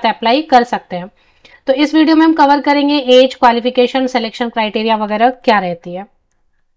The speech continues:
अजीम प्रेम जी जो वैकेंसीज निकलती हैं उनकी वीडियोज़ मैं बनाती रहती हूँ, और अभी दो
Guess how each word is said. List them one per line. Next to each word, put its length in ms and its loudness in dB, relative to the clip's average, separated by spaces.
अजीम 320 4
प्रेम 260 2
जी 160 4
जो 180 4
वैकेंसीज 640 4
निकलती 420 4
हैं 80 4
उनकी 260 2
वीडियोज़ 440 2
मैं 140 2
बनाती 360 2
रहती 260 4
हूँ, 140 2
और 380 6
अभी 680 2
दो 480 4